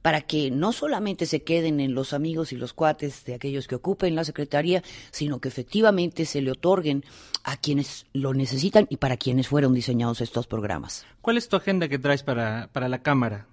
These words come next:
Speaker 2: para la Cámara de Diputados, Purificación, independientemente de estos problemas que tú estás viendo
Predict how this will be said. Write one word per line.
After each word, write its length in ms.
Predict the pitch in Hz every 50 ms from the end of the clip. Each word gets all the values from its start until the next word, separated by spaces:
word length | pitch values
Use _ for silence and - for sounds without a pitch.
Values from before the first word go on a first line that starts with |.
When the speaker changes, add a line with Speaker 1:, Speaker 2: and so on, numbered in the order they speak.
| _ -
Speaker 2:
para 120 | 139 127
la 80 | 127 127
Cámara 240 | - 147 143 143
de 100 | 131 123
Diputados, 540 | 113 117 113 127 113 - 139 127 117 110 110
Purificación, 540 | - - 120 110 - - 135 117 - 135 127
independientemente 760 | 127 131 127 - 143 156 156 143 - 151 147 147 139 160 139
de 80 | 131
estos 180 | 139 135 - -
problemas 360 | - 143 127 127 131 135 131
que 100 | - 123
tú 120 | - - 131
estás 260 | 135 - 147 135 123
viendo 360 | 123 131 131 131 127 123 117